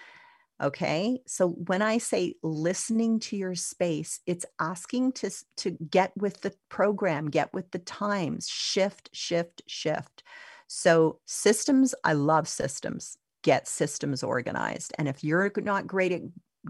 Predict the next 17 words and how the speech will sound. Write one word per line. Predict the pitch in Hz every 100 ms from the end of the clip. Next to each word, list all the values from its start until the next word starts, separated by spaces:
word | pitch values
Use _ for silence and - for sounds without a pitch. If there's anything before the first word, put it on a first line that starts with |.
| 147
getting | 165 170 180 175
systems, | - 175 - 185 190
bring | - 151 170
a | 175
friend | - 202 202 190
in | 156
that | 143 143
is, | 139 160 - - - - -
or | - 156 160 226 269 -
hire | - 151 151 175
a |
company, | - 208 208 196 160 - _ _ _ _ _
but | 170 -
invest. | 170 156 156 147 143 -
I | -
promise | - - 175 180 185 -
you, | 143